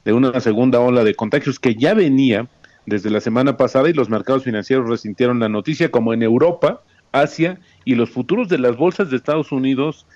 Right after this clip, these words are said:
Mario, que ya reportan caídas superiores al uno por ciento. Además, el petróleo se ubicó por debajo de los treinta y cinco dólares y, y varios estados de Estados Unidos reportaron cifras récord de nuevos casos de coronavirus y hospitalizaciones.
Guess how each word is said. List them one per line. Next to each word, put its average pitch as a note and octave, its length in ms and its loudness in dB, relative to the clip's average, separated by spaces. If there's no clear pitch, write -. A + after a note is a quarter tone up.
Mario, C3+ 320 2
que C3+ 100 2
ya C#3+ 140 2
reportan D#3+ 460 0
caídas C3 320 0
superiores C3 560 -2
al A2 160 -4
uno C3 240 -2
por G2 300 -2
ciento. C3+ 580 0
Además, G#2+ 340 2
el A#2+ 140 0
petróleo D3+ 580 2
se - 180 0
ubicó C3+ 400 0
por A2+ 180 0
debajo A#2 580 0
de A2+ 160 -4
los G#2 200 -2
treinta G#2+ 320 -2
y G#2 80 0
cinco A#2+ 360 0
dólares A#2 520 2
y, G#2 140 -6
y A2 120 -4
varios C3 420 0
estados F3+ 560 -2
de B2 80 -2
Estados D#3+ 320 -2
Unidos C#3+ 300 0
reportaron C3+ 520 -2
cifras C3+ 340 0
récord C3 300 0
de B2 80 2
nuevos B2 280 -2
casos B2+ 260 0
de A#2 80 -2
coronavirus A#2 720 0
y B2+ 120 0
hospitalizaciones. B2 1000 0